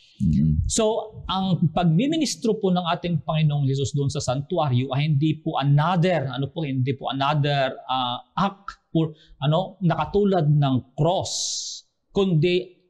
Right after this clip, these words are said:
Speaker 2: ito po ay, ulitin ko po, yung tinatawag na application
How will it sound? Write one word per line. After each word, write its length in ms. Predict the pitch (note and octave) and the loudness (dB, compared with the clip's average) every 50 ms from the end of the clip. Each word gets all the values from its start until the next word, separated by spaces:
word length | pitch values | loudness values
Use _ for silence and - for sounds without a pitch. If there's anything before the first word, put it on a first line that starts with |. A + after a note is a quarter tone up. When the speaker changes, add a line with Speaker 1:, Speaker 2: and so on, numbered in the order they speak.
| _ _ _ _ _ _ _ _ _ _ - | _ _ _ _ _ _ _ _ _ _ -2
Speaker 2:
ito 240 | D3+ D3 C#3+ F#3+ | -2 0 2 0
po 280 | F3+ - F#3 F#3 - D3+ | 0 0 0 0 0 0
ay, 240 | E3 E3 E3 E3+ - | 0 0 0 -2 0
ulitin 400 | - E3 D#3+ F3+ F3+ F#3 F#3 F3 | 2 2 2 2 2 0 0 0
ko 160 | F3 F3 - | 0 0 0
po, 160 | - F3+ F3 | 2 2 2
yung 440 | E3 D#3+ D#3+ D#3+ D3 D3+ D3 D3+ - _ _ _ | 2 2 2 2 0 -2 -2 -6 -10 _ _ _
tinatawag 540 | - E3 D#3 D#3 D#3 D#3+ D#3+ D#3+ D#3+ D#3 E3 | -4 -2 -2 0 0 0 2 2 2 2 2
na 80 | - | 0
application 880 | C3 B2+ - D3 D3 D3 - F3+ F3 G3 G#3 - - - G3+ F#3 F#3 | -2 -2 -2 -2 -2 0 0 0 2 2 2 0 0 0 -2 0 -2